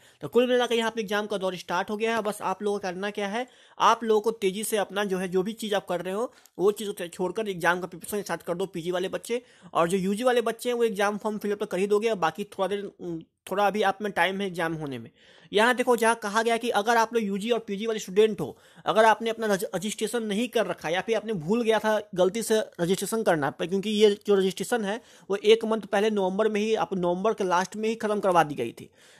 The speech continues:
डेट बढ़ाते बढ़ाते, लेकिन आपने गलती से भूल गया, आपने अप्लाई नहीं कर पाया, तो उनके साथ में कहा गया था कि आप विलंब दंड के साथ में यहाँ कुल चार सौ ग्यारह रुपये लगाकर इक्कीस से लेकर छब्बीस तक आप लोग चाहे तो कर सकते हो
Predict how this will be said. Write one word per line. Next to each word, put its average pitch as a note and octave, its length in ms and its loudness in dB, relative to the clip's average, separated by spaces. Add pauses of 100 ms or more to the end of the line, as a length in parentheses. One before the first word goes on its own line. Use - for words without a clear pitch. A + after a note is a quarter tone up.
डेट G#3 220 8
बढ़ाते F#3+ 280 4
बढ़ाते, C#3 300 -6
लेकिन F3 220 -2
आपने G#3+ 260 2
गलती G#3 260 2
से A3+ 100 -2
भूल G#3 260 0
गया, A3+ 160 6
आपने G#3+ 160 0
अप्लाई G#3 300 0
नहीं G#3 140 0
कर G#3+ 120 -2
पाया, F3+ 320 2 (280)
तो F#3+ 60 -4
उनके A3+ 320 -2
साथ A#3 240 -2
में A#3 140 -2
कहा G3 240 -2
गया F#3+ 140 -2
था A3+ 100 -6
कि A3+ 120 -4
आप G#3 240 2
विलंब A3+ 360 0
दंड G3+ 240 0
के G#3 100 -4
साथ E3+ 280 -4
में A#3 200 -2 (380)
यहाँ A3 280 0
कुल B3+ 160 -2
चार G#3 200 0
सौ A3+ 140 -2 (120)
ग्यारह G3+ 160 8
रुपये A3 220 0
लगाकर F#3+ 260 2
इक्कीस A3+ 340 -4
से A#3+ 100 0
लेकर A3+ 220 0
छब्बीस G#3+ 420 -4
तक A3 160 -4
आप F#3+ 200 -2
लोग G#3 200 -6
चाहे G3 200 -2
तो G#3 100 -4
कर A3 160 2
सकते - 300 -8
हो B2 140 -12